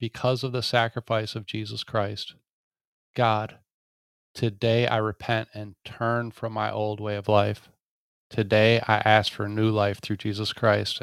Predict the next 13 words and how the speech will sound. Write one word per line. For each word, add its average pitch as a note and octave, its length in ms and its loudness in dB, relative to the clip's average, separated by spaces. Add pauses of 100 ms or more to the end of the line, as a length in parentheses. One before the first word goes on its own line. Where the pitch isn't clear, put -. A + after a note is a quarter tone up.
and G#2+ 120 -4
the G#2+ 100 -6
power A2 500 6
of G#2+ 80 2
the A2 120 -2
Holy G#2 200 -2
Spirit. G#2 460 -4 (1200)
Thank A2+ 260 0
you, A2+ 100 -2
God, G2+ 300 -2
for - 140 -12
forgiving G#2 560 -6
me G#2 260 -10